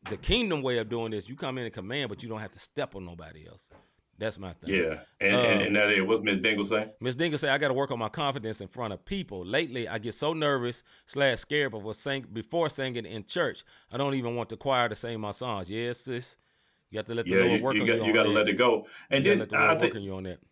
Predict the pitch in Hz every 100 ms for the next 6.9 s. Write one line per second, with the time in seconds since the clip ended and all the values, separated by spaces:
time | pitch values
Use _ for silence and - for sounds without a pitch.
0 | _ _ - 107 90 - 143 170 170 135
1 | 123 160 139 - 143 147 139 135 127 -
2 | 117 110 98 92 92 110 101 123 135 131
3 | 127 104 98 120 120 131 101 90 - 104
4 | 123 110 95 120 131 110 98 120 131 107
5 | 98 - 110 139 127 123 120 113 107 -
6 | 127 123 123 120 110 107 101 -